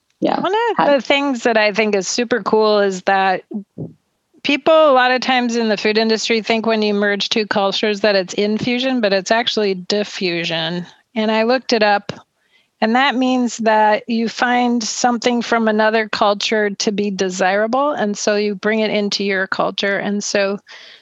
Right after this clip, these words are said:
Speaker 2: that's what you've
Speaker 1: Mm.
Speaker 2: done with salsa and your traditional seasoning, and I think that is so cool. Um, and I, and I need to go buy some of your black bean
Speaker 1: Yeah.
Speaker 2: salsa, salsa right now so that
Speaker 1: Yeah.
Speaker 2: I can eat it.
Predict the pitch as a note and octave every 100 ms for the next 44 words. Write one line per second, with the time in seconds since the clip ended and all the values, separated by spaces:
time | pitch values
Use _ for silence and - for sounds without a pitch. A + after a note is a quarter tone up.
0 | _ A#3 B3+ - A#3 A3+ A3 B3+ A#3+ A#3
1 | G#3+ G#3 G#3 - - G3+ G#3+ - A#3+ A3+
2 | - G#3+ G#3+ G#3+ G#3 G3+ G3 - G#3 -
3 | A3 G3 - A3 A3 G#3+ G3 F#3+ F#3+ -
4 | A3+ A3+ A3 G3+ G3 - G3 G3+ G#3 G#3+
5 | G3+ F#3+ - F#3+ - - - - _ G#3+
6 | G#3 G#3 G3 F#3+ - G#3+ G#3+ G#3 - _
7 | A3+ A3 G#3+ G#3 G#3 G3+ _ - A#3 B3+
8 | A3+ G3+ F#3 F#3 F#3+ G3 - G3 G3 G3
9 | F3+ F3+ F3 F3 - F3 F3 E3+ D#3+ -
10 | - - _ _ _ _ _ - C4+ -
11 | - F3 - F#3 - F#3+ F#3+ - G#3 G3
12 | G3 G#3 G#3 A3+ - G3+ G3 - - G3
13 | - F#3+ F#3+ F#2+